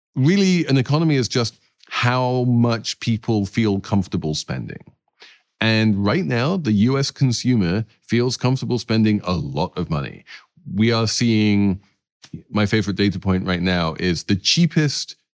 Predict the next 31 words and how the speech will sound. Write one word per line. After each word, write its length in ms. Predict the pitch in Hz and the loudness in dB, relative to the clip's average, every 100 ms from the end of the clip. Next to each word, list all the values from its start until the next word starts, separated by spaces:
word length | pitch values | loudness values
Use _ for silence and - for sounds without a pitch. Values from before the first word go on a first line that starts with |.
| - | -20
flight 500 | - - 131 82 64 | -12 -4 -2 -2 0
you 140 | 104 | 0
can 160 | 104 113 | 2 0
find 440 | - 101 78 71 | 0 -2 -2 -2
this 180 | 82 107 | -2 -2
summer 280 | - 95 76 | 0 0 -2
to 120 | - | -4
go 200 | 87 90 | -2 -2
from 240 | 85 95 92 | 0 2 2
New 80 | |
York 220 | 110 110 - | 2 0 -6
to 80 | |
Paris 360 | - 90 80 - | -6 -4 -2 -4
is 100 | 82 | -2
one 280 | 95 110 123 | 0 0 0
thousand 400 | - 117 107 104 | 0 -2 -2 -2
eight 200 | 101 104 | -2 -2
hundred 260 | 98 90 82 | 0 0 0
dollars 340 | 87 80 76 | -2 -2 -2
in 240 | 80 78 - | -2 -2 -6
coach, 640 | - - 82 85 - - - _ _ - _ _ | -10 -4 -2 -2 -6 -14 -16 _ _ -20 _ _
which 260 | 131 127 139 | -2 0 2
is 360 | 135 117 - _ _ | 0 -2 -6 _ _
crazy, 280 | 143 165 123 | 0 2 2
but 160 | 135 | 0
people 260 | 147 151 180 | 0 2 2
are 40 | |
happy 280 | 147 170 190 | 2 2 0
to 100 | 180 | 0
pay 180 | 214 196 | -2 -2
it. 160 | - | -4